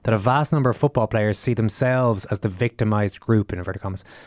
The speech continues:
I strongly get the sense that they feel they are often victimised and vulnerable to false allegations made from people and the media due to their status and wealth, and that the Mendy case is a prime example of how they are targeted. This isn't something I thought about or seen before, but it seems like a strong reaction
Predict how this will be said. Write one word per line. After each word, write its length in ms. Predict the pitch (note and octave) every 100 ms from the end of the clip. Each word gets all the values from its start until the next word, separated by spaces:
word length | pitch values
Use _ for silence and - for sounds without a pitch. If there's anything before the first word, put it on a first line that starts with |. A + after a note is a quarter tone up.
| -
I 60 | G#2
strongly 320 | - C#3+ D3+
get 100 | C#3
the 60 | A2
sense 300 | B2+ B2+ A#2+
that 80 |
they 120 | A#2 A#2+
feel 260 | - A#2+
they 160 | A2+ B2
are 120 | B2+
often 240 | C3+ -
victimised 480 | A#2+ B2 A#2 A#2 A#2
and 120 | G#2+
vulnerable 440 | G2+ A#2+ B2+ A#2+ A#2
to 80 | G#2+
false 320 | A#2 A#2 A2+
allegations 640 | G#2 G#2 A2 A2+ A2+ -
made 200 | A2 A2+
from 140 | - G#2
people 340 | G#2+ G2 G#2
and 140 | G#2 G#2
the 40 |
media 420 | G#2 G#2+ G2+ F#2+ - - - -
due 160 | C3
to 120 | B2
their 100 | A2+
status 320 | G2+ A2+ G#2+ G#2
and 100 | F#2
wealth, 320 | G2 G2+ - - - -
and 80 |
that 80 | F#2+
the 80 | G#2+
Mendy 280 | A2 A#2 A2+
case 280 | A2+ G#2+ G#2
is 100 | G#2
a 40 |
prime 240 | G2+ A2+ A2
example 420 | G#2 A2 G#2+ G#2+
of 100 | G#2
how 140 | G#2
they 140 | G#2 G2
are 80 | F#2+
targeted. 480 | A2 A2+ G#2+ - - - - -
This 140 | B2+
isn't 180 | B2+ A#2+
something 260 | B2+ A2
I 60 | G#2
thought 240 | G2 A2+
about 240 | A2 G#2 G2+
or 60 |
seen 160 | F#2 G#2+
before, 320 | F#2+ - C3+
but 80 | A2
it 40 |
seems 200 | - E3
like 80 | G#2+
a 40 | G#2
strong 280 | - A#2
reaction 400 | G#2+ G#2+ - G2+